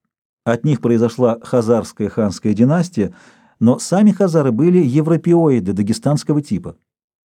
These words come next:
Для девятого-двенадцатого веков тюрк — общее название воинственных северных народов, в том числе мадьяров, русов и славян.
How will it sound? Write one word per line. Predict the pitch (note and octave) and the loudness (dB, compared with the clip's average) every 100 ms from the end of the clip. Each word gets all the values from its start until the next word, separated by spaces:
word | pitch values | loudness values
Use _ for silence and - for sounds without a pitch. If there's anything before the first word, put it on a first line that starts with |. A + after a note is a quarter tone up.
| _ _ | _ _
Для | F#2+ | -2
девятого-двенадцатого | A2 B2 C#3 B2+ A2+ A#2+ B2 - B2+ | 0 2 2 0 0 2 2 0 -2
веков | A#2+ B2 F3 - | 0 0 -2 -2
тюрк — | - A3+ A3+ - _ _ _ _ | -2 -2 -2 -14 _ _ _ _
общее | - F#3 G3+ G3+ | -2 0 2 0
название | E3 D#3 G3+ G3+ | 2 2 2 4
воинственных | E3 F#3+ F#3 F#3+ F#3+ | 2 2 0 0 0
северных | - - D3 A2+ G#2+ G#2+ | 0 2 4 4 2 2
народов, | B2 G2+ F#2 F2+ | 0 0 -4 -4
в | |
том | C3+ D3 | -2 -2
числе | C#3 C#3+ C3+ | -2 0 2
мадьяров, | B2+ G#2 G#2 D3 E3 D#3 - | 2 2 0 0 0 -2 -4
русов | G#2+ E3 D#3+ D#3 | -4 -4 -2 -2
и | C#3+ | -2
славян. | C#3+ C#3+ A2+ D#2+ D2+ | 0 0 0 -4 -8